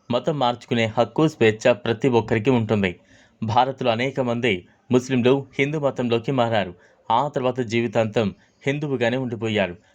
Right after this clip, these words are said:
వారిలో కొందరు ఆధ్యాత్మిక, ధార్మిక రంగాల్లోనూ తమదైన ముద్ర వేయడంలో విజయవంతమయ్యారు. వాళ్ళెవరు, ఇప్పుడు ఏం చేస్తున్నారో తెలుసుకుందాం. సత్సంగ్ ఫౌండేషన్కు నేతృత్వం వహిస్తున్న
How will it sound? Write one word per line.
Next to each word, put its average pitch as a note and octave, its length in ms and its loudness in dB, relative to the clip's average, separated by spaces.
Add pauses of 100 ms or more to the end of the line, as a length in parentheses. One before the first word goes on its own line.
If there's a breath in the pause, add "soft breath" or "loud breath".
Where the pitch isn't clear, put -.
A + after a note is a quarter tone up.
(140 soft breath)
వారిలో B2+ 360 2
కొందరు A#2 460 0 (220)
ఆధ్యాత్మిక, A#2+ 720 2
ధార్మిక B2+ 480 -2
రంగాల్లోనూ A2 680 -2 (340 loud breath)
తమదైన D#3 340 0
ముద్ర B2+ 300 -4
వేయడంలో A2+ 380 0
విజయవంతమయ్యారు. A2+ 1080 -4 (580)
వాళ్ళెవరు, A#2+ 640 -2 (180)
ఇప్పుడు A#2 180 0
ఏం C3+ 200 0
చేస్తున్నారో A#2 420 0
తెలుసుకుందాం. A2 580 -2 (460 soft breath)
సత్సంగ్ D#3+ 320 2
ఫౌండేషన్కు C3+ 640 0
నేతృత్వం A#2+ 480 -2
వహిస్తున్న A#2 560 0